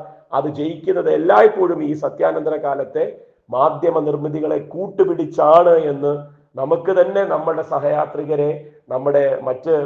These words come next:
പ്രസ്ഥാനങ്ങളിലുള്ളവരെ, സാധാരണ മനുഷ്യരെ വിശ്വസിപ്പിക്കാൻ കഴിയാതെ പോകുന്നതുമായ അപകടത്തെയാണ് നമ്മൾ ഇവിടെ ചർച്ചയ്ക്ക് എടുക്കേണ്ടത്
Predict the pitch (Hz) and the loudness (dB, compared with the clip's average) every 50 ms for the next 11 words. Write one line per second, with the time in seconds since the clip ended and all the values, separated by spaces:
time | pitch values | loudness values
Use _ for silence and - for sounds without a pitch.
0 | 143 - - - - 147 147 147 151 151 156 147 143 147 147 151 147 143 143 147 | -4 -8 -12 -6 -4 -2 -2 -2 0 -2 0 -2 -2 -2 -2 -4 -4 -2 -2 -4
1 | 147 147 - 156 170 175 175 208 233 233 226 214 196 160 156 147 147 156 - 185 | -4 -4 -4 -2 -2 0 2 4 4 4 4 2 0 0 0 -4 -6 -6 -6 -6
2 | 165 151 135 135 - - 139 - 143 - 147 - 156 147 139 127 - - - _ | -6 -6 -6 -8 -10 -14 -16 -16 -16 -18 -8 -4 -2 -2 -2 -4 -8 -14 -20 _
3 | _ _ _ - - 143 143 143 175 196 214 220 226 233 226 233 - 190 180 170 | _ _ _ -4 -2 -2 -2 -2 2 6 8 8 8 8 8 6 6 4 2 0
4 | 160 170 160 156 151 143 147 143 139 135 135 135 139 139 - - 120 123 135 143 | -2 -4 -4 -4 -4 -4 -2 -2 -2 -2 -2 -2 -4 -4 -6 -8 -6 -6 -4 -4
5 | 143 143 143 135 139 143 135 127 123 120 117 131 156 214 - - - - _ _ | -4 -4 -4 -4 -4 -4 -4 -4 -4 -4 -4 -4 -4 -4 -6 -10 -16 -20 _ _
6 | _ - 131 127 131 135 135 131 123 - - - 131 123 127 131 131 127 - - | _ -10 -8 -4 -2 -2 -2 -2 -2 -6 -14 -14 -12 -8 -6 -6 -6 -6 -10 -14
7 | - _ - 131 - - - 143 139 139 127 123 123 131 131 127 127 123 | -18 _ -10 -10 -10 -8 -8 -8 -8 -6 -10 -10 -10 -10 -8 -8 -6 -6